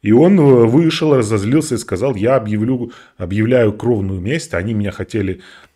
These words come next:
э, значит, уничтожить». Естественно, что щас, э, Керимов не будет идти и предъявлять доказательства, что он этого не делал или делал. Он не будет оправдываться. Это слабая позиция. Он уже выигрывает в этом деле с Вайлдберрис.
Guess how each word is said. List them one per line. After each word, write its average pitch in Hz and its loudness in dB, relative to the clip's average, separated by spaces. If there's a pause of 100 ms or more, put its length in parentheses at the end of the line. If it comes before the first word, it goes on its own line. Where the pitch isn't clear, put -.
(140)
э, 92 -6
значит, 95 -10
уничтожить». 101 -2 (680)
Естественно, 147 -4
что - -4
щас, - -4 (360)
э, 104 -6
Керимов 190 -2
не 190 0
будет 170 -2
идти 107 -6
и 127 -6
предъявлять 113 -4
доказательства, 104 -6
что 101 -8
он 101 -6
этого 98 -8
не 113 -8
делал 110 -4
или 101 -8
делал. 117 -8 (320)
Он 127 -4
не 160 2
будет 165 -2
оправдываться. 101 -4
Это - -10
слабая 117 -2
позиция. 104 -8
Он 120 -2
уже 147 0
выигрывает 139 0
в 107 -4
этом 98 -4
деле 104 -2 (240)
с - -14
Вайлдберрис. 92 -4